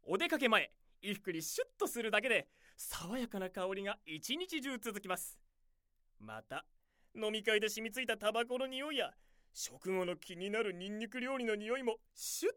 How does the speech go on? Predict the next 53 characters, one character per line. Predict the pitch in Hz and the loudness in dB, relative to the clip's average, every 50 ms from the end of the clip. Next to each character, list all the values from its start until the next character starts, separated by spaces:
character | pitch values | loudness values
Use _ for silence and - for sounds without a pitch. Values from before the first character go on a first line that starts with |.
| _ _ - | _ _ 2
と | 440 | 2
一 | 339 - - 294 285 | 2 2 2 0 0
吹 | - - 269 | 0 -2 -8
き | 220 | -6
す | - 240 | -2 -2
る | 233 254 | 2 2
だ | 262 262 | 2 4
け | 285 | 4
で、 | 262 240 180 - _ _ _ - _ _ | 4 2 2 0 _ _ _ -20 _ _
ま | - 127 135 131 165 | -10 -6 -2 2 4
る | 185 226 | 4 6
で | 226 190 - - _ _ | 6 4 2 0 _ _
洗 | - 208 220 240 294 403 | 6 8 10 10 10 10
い | 466 | 8
た | - 440 | 8 6
て | 415 392 | 4 4
の | 370 381 | 6 6
よ | 370 370 | 6 8
う | 349 | 10
な | 320 294 | 8 8
爽 | 294 - 370 320 320 339 | 8 8 8 10 10 12
や | 359 359 | 10 10
か | 381 381 | 8 6
さ | 370 359 | 6 6
が | 311 311 | 8 8
よ | 302 311 311 320 | 8 6 6 2
み | 359 359 | 4 6
が | 381 370 | 8 8
え | 359 | 8
り | 359 | 8
ま | 349 349 | 8 8
す。 | 330 - - - - _ _ _ _ _ _ _ _ _ _ _ _ _ _ _ _ _ _ _ _ _ _ _ _ _ | 8 8 4 -8 -12 _ _ _ _ _ _ _ _ _ _ _ _ _ _ _ _ _ _ _ _ _ _ _ _ _
今 | - 320 403 403 | 2 4 6 6
な | 359 277 | 8 8
ら、 | 233 190 143 - - _ _ _ - | 6 4 4 0 -6 _ _ _ -4
持 | - - 202 | 0 0 0
ち | 202 - | 2 4
運 | - 254 - 262 | 4 4 6 6
び | 247 247 240 | 6 6 6
用 | 247 240 220 | 6 8 8
ボ | 208 233 | 8 6
ト | 233 226 | 6 4
ル | 254 | 2
と | - 214 | 2 0
セ | 185 - 233 | 2 4 4
ッ | 240 - | 4 4
ト | - 214 | 4 4
で | 214 320 - _ _ | 4 4 2 _ _
四 | - 135 156 208 233 202 | -4 2 4 4 4 4
百 | - 170 - - - | 2 -2 -4 -4 -8
八 | - - - 165 190 - 285 302 | -8 -2 0 0 2 2 2 2
十 | 381 349 | 2 4
円。 | 285 185 | 4 2